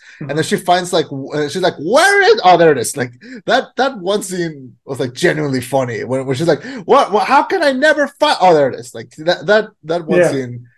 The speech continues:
Speaker 2: I laughed a lot in that, in, in that
Speaker 1: <laughs>
Speaker 2: scene. Um, I think she did fine. I think, uh, the, the way she, uh, she portrayed the character was pretty fun. And,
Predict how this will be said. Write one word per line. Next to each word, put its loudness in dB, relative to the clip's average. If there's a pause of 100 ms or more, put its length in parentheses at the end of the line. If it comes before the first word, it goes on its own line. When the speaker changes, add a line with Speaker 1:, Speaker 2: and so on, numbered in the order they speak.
(220)
Speaker 2:
I 4
laughed 2
a -2
lot -4
in -12
that, -8
in, -8
in -10
that -4
Speaker 1:
<laughs> -4
Speaker 2:
scene. -10
Um, -4 (320)
I 2
think 4
she 2
did 0
fine. 0
I -2
think, -6
uh, 0
the, 0
the 0
way -2
she, -2
uh, 0
she -10
portrayed -8
the -8
character -4
was -4
pretty -12
fun. -6
And, -6